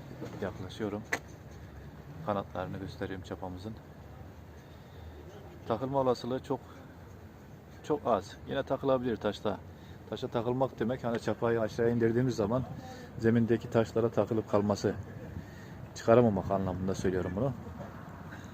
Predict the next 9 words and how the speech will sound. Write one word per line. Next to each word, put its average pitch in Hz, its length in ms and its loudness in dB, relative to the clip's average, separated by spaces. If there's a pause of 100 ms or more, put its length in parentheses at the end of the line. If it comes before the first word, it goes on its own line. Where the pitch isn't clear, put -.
Bunu 110 120 6
yaşayan 117 320 8
arkadaşlarımız 107 600 4
oluyor 127 240 10
zaman 95 280 2
zaman. 104 280 2 (680)
Bizim 120 220 2
de 113 60 4
taktığımızda 110 680 4